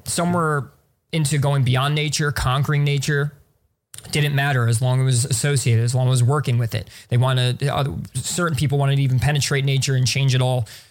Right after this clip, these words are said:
for what it, you know, or discover it for what they wanted it to be. And you had Pierre Curie, or Curie, Einstein, Mar-, again, Martin Buber,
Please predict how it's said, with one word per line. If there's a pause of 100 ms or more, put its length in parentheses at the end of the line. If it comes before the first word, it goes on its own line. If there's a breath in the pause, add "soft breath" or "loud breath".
for
what
it,
you
know,
or
discover
it
for
what
they
wanted
it
to
be.
And
you
had
Pierre
Curie, (280 loud breath)
or
Curie, (120)
Einstein,
Mar-,
again,
Martin
Buber,